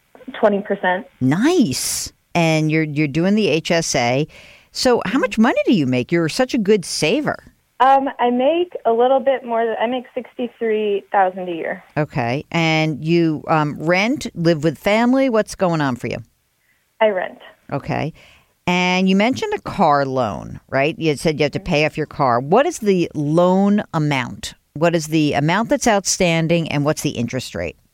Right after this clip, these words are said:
Speaker 1: So it's a lease. I got a good deal on it out of college. Um, it will be up in May, and the amount remaining will be about fifteen thousand.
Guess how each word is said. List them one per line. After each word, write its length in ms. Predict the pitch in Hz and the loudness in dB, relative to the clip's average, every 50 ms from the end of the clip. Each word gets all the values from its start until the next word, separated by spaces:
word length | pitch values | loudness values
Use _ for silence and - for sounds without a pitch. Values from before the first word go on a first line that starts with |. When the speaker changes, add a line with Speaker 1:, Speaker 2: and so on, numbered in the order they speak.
| _ _ _ _ - - | _ _ _ _ -6 0
Speaker 1:
So 160 | - 240 233 | 2 4 4
it's 220 | 233 - 233 233 - | 4 4 0 0 -2
a 100 | 233 220 | -2 -2
lease. 320 | 226 226 233 247 320 339 - - - | 0 0 -2 -2 -4 -6 -6 -4 -2
I 80 | - 240 | -2 0
got 220 | 220 240 247 262 | 0 2 2 2
a 60 | 285 | 0
good 200 | 269 294 277 226 | 0 -2 -4 -4
deal 180 | 226 226 214 214 | -2 0 2 4
on 160 | 214 214 214 | 4 4 2
it 140 | 214 208 - | 0 0 0
out 160 | - 190 190 | -2 -2 -2
of 60 | 196 - | -4 -8
college. 540 | - - 202 190 190 190 190 185 185 190 - - - - - _ _ | -4 0 2 4 4 4 4 2 2 -2 -8 -16 -18 -20 -20 _ _
Um, 580 | - 190 185 180 175 170 175 - 190 202 185 - _ - - _ _ _ _ _ _ _ - | 0 2 4 4 4 2 0 -2 -6 -8 -8 -12 _ -20 -20 _ _ _ _ _ _ _ -2
it 100 | 202 202 | 0 0
will 120 | 190 220 | 2 0
be 180 | 202 220 214 - - | 0 0 -2 0 2
up 180 | - 233 233 - - - - _ _ _ _ - | 2 0 0 -2 -6 -20 -20 _ _ _ _ -4
in 380 | 214 208 202 202 196 196 190 - - | -2 -2 -2 -2 -2 -6 -6 -6 -4
May, 580 | 196 196 196 196 185 175 175 185 180 185 185 - | -2 0 2 2 2 2 0 0 -2 -4 -6 -8
and 140 | - 185 185 | -8 -6 -2
the 80 | 190 185 | 0 0
amount 280 | 190 190 185 185 - | 2 2 2 2 2
remaining 340 | - 190 185 180 180 180 180 | 0 -2 -4 -4 -6 -6 -4
will 100 | 175 175 | -4 -4
be 260 | 175 - 180 170 170 | -4 -2 -2 -2 0
about 340 | - - 175 160 - - - - | 0 0 0 0 0 -2 -2 -4
fifteen 420 | 180 170 - - - 170 160 156 | -6 -6 -6 -6 -6 -6 -4 -2
thousand. 520 | - - - - - - - - - 180 | -2 -2 -2 -2 -4 -6 -8 -10 -10 -10